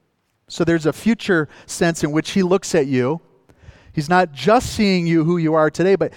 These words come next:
he knows the plan that he's had for you since before you were began, before your life began,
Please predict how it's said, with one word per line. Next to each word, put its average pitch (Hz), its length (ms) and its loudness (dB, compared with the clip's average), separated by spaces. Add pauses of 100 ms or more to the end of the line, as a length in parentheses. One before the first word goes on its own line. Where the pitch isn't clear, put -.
(200)
he 196 180 -2
knows 190 400 2
the 151 80 -2
plan 180 360 -2
that 160 100 0
he's 180 220 -2
had 180 320 0
for 208 300 0
you 131 280 0
since - 320 -6
before 170 360 0
you 165 140 0
were 147 140 0
began, 135 880 -4 (200)
before 147 380 -2
your 151 160 0
life 170 300 0
began, 104 480 -6